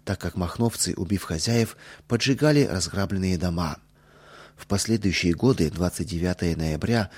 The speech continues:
в деревне был днём траура. Я смутно помню могильный холм, показывая который, мама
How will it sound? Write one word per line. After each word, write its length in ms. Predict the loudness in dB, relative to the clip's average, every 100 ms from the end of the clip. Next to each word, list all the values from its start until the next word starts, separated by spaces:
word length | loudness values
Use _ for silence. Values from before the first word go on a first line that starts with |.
| -20 -20
в 120 | -6
деревне 400 | 0 2 2 0
был 200 | 0 0
днём 280 | 0 -2 -2
траура. 560 | -4 -6 -6 -8 -10 -14 _ -20 -20 -18 -8 0
Я 120 | 2
смутно 400 | 2 0 0 -2
помню 400 | 0 -2 0 0
могильный 480 | 0 2 2 2 -2
холм, 480 | -2 -2 -2 -6 -12 -20 -12
показывая 640 | -6 -2 -2 0 0 0
который, 440 | -2 -4 0 2 2
мама 360 | 2 2 0